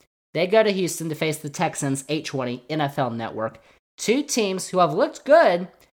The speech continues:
but probably shouldn't. The Texans only lost by about ten to the Browns, and they're one and one. I think the Texans, however, are gonna use the home field advantage to get a win over the Panthers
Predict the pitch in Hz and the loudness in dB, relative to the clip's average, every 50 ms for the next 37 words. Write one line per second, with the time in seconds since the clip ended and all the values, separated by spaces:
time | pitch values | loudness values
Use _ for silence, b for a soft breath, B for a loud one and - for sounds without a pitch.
0 | _ _ _ - 170 - 185 196 208 196 180 147 - - 220 160 135 131 127 - | _ _ _ -12 -8 -4 0 0 2 2 2 0 0 0 0 0 -2 -4 -6 -6
1 | 196 202 - - 220 196 208 202 185 185 180 185 185 - - 175 170 156 156 147 | -6 -4 -4 -6 -4 -4 -4 -2 0 4 4 4 4 2 0 -2 0 2 2 0
2 | - - - - 202 202 220 208 196 151 143 127 147 170 170 143 120 117 117 131 | 0 0 -2 -2 0 0 0 0 -2 -2 -2 0 2 2 2 2 0 -2 -4 -6
3 | 139 b b b b b b _ _ _ _ - 147 147 143 135 131 131 127 143 | -6 b b b b b b _ _ _ _ -4 -2 0 0 0 0 -2 -2 -2
4 | 165 180 175 147 131 123 131 151 160 127 104 98 101 120 - _ - 170 185 196 | -2 -2 -2 -4 -4 -2 -2 -2 0 -2 -2 -4 -8 -12 -10 _ 2 2 2 2
5 | - 254 240 208 - 185 175 - 214 196 196 - - 165 143 143 - 147 135 131 | 0 -4 -6 -4 -4 -6 -4 -2 -2 -2 -2 -2 -4 -4 -4 -2 0 0 0 2
6 | 139 143 123 143 135 139 135 127 120 123 147 175 202 214 208 - - 175 165 170 | 0 0 0 0 -2 -2 -4 -4 -4 -2 0 0 0 0 -2 -4 -4 -4 -2 -2
7 | 160 147 139 - 139 135 131 123 107 120 120 117 110 113 110 110 - b b b | -2 -2 -2 -2 -2 -2 -2 -4 -4 -6 -6 -6 -6 -6 -6 -8 -8 b b b
8 | b _ _ - - 131 113 113 147 165 180 - - 127 127 127 131 139 139 139 | b _ _ -12 -10 -10 -6 0 2 2 2 2 0 -2 -2 0 0 0 0 -2
9 | - 127 120 123 123 113 110 - 156 156 156 151 151 139 135 139 - b | -2 -6 -6 -6 -8 -10 -8 -8 -6 -6 -4 -2 0 0 0 -2 -4 b